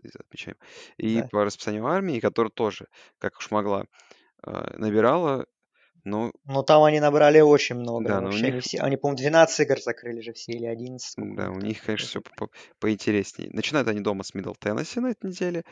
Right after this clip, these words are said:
Speaker 1: потом Луизиана Монро, Бригам Янг, это всё дома, три подряд домашних игр.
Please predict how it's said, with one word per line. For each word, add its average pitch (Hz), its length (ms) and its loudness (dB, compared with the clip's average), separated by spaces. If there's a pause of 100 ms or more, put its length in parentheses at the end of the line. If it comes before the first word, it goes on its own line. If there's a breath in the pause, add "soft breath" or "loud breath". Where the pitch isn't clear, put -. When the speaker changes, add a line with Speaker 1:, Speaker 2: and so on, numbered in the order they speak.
(220 soft breath)
Speaker 1:
потом 110 580 -4
Луизиана 104 400 -4
Монро, 101 500 -4 (460)
Бригам 104 420 -2
Янг, 113 420 -4
это 110 100 -8
всё - 160 -12
дома, 95 260 -4
три - 160 -8
подряд 98 240 -6
домашних 101 480 -8
игр. 104 160 -10